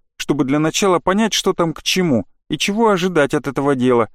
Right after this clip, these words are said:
И я пока не до конца поняла интерес императора к этому делу».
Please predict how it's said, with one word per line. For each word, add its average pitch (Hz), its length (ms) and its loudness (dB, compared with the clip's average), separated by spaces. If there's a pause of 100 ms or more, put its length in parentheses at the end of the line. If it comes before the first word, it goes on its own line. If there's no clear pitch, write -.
(420)
И - 80 -4
я 131 320 0
пока 175 240 -2
не 175 120 2
до 165 100 0
конца 185 380 0
поняла 180 440 0
интерес 180 460 0
императора 165 540 0
к - 80 -4
этому 135 260 0
делу». 113 380 0